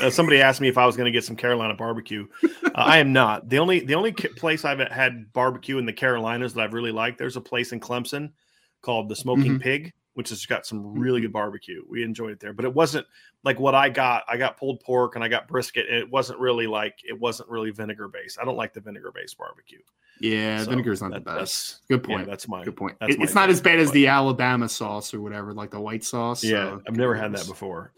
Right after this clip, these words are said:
Speaker 1: I never had that before.
Speaker 2: I, I would never suggest it.
Speaker 1: Yes. Uh, yeah, it's not my, not my thing. I, I remember I, first time I ever had it was, I was actually, my freshman year of college, I actually went to college in North Carolina, uh, in Fayetteville, Vietnam.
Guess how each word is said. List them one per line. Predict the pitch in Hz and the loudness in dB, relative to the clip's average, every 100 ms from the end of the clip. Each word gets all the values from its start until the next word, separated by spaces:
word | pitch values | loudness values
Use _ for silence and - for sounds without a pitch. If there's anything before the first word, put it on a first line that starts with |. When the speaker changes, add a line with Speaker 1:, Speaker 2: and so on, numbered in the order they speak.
| - | -12
Speaker 1:
I | |
never | 101 95 | -10 -10
had | 95 90 | -10 -12
that | 87 | -14
before. | - - - - - _ - | -14 -12 -12 -14 -18 _ -2
Speaker 2:
I, | 117 135 | 0 4
I | |
would | 143 151 | 6 6
never | 143 | 4
suggest | 135 110 98 98 - | 2 -2 -6 -8 -10
it. | 95 _ _ _ _ _ - - | -16 _ _ _ _ _ -14 -6
Speaker 1:
Yes. | 113 87 - - - - | -4 -4 -6 -8 -8 -4
Uh, | 117 110 - - | 0 0 0 -4
yeah, | 123 98 | -4 -4
it's | 104 127 | -6 -4
not | 127 113 | -2 -2
my, | 110 | -2
not | 131 120 | 0 2
my | 113 101 | 2 0
thing. | 117 110 | 0 2
I, | 117 | 2
I | 135 | 4
remember | 147 156 135 | 4 6 6
I, | 123 | 6
first | 117 175 170 | 6 4 4
time | 156 | 2
I | |
ever | 139 | 2
had | 113 143 139 | 4 4 4
it | 117 | 2
was, | 110 | -2
I | 117 | -2
was | 110 | 0
actually, | 123 127 110 - - - _ - | -2 -2 -4 -6 -14 -16 _ -14
my | 101 120 117 | -10 -4 -2
freshman | - 139 135 | -2 -2 0
year | 123 | -2
of | 110 | 2
college, | 131 120 | 2 2
I | 107 101 | -2 -4
actually | - 104 | -6 -10
went | 107 113 | -8 -8
to | 98 | -10
college | - 120 104 98 | -4 -2 -2 -6
in | 92 87 90 | -12 -12 -10
North | 101 95 | -10 -10
Carolina, | 90 85 78 - - _ - | -12 -10 -10 -12 -16 _ -8
uh, | 55 - | -8 -4
in | 120 104 | -6 -4
Fayetteville, | - 110 90 85 | 0 0 -2 -10
Vietnam. | - 110 98 104 92 92 | -6 -4 -2 -4 -8 -12